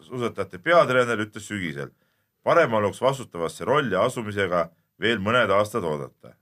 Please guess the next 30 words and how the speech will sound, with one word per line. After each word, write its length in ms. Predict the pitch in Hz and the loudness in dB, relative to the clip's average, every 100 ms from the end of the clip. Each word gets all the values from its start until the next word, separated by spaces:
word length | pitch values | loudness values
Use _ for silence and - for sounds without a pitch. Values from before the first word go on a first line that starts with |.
| _ _ _ _ _ _ | _ _ _ _ _ _
Nii, 100 | 82 | -8
ja 80 | 82 | -4
nüüd 140 | 113 - | -4 -6
siis 120 | 98 | -4
Tam 200 | 110 107 | -2 0
Tammi 360 | 92 92 85 78 - _ _ _ | 0 -2 -2 -4 -8 _ _ _
jutt, 220 | 95 92 | -8 -8
et 100 | 69 | -6
tegelikult 420 | 127 156 113 92 87 | 0 2 0 -2 -4
selle 240 | 117 101 | 0 2
peatreeneri 680 | 104 139 107 101 95 90 87 | 4 4 6 4 4 2 -2
töö, 300 | 135 135 113 90 - | 2 2 2 -2 -10
jutt 160 | 98 | -14
käib 120 | - - | -14 -14
siis 160 | 95 | -8
Indrek 160 | 98 85 | -8 -4
Dobrovutsust, 560 | 131 123 98 90 98 - _ - _ | -2 0 0 -4 -16 -18 _ -20 _
oli 160 | 90 92 | -2 2
näha 220 | 110 143 110 | 6 6 6
juba 160 | 90 | 4
eelmise 320 | 120 123 98 | 2 2 -2
peatreeneri 560 | 87 117 113 101 95 85 | 0 4 4 4 4 4
ajal, 260 | 98 90 85 | 4 4 2
kui 120 | 104 | -2
ta 80 | 113 | 0
oli 120 | 101 | 4
abitreener. 680 | 104 113 80 78 76 71 65 _ _ _ - | 4 2 -2 -2 -2 -6 -8 _ _ _ -4
Tulemusi 400 | 139 131 110 101 | 0 0 0 -2
ei 60 | |
olnud. 340 | 80 82 76 | 0 0 -4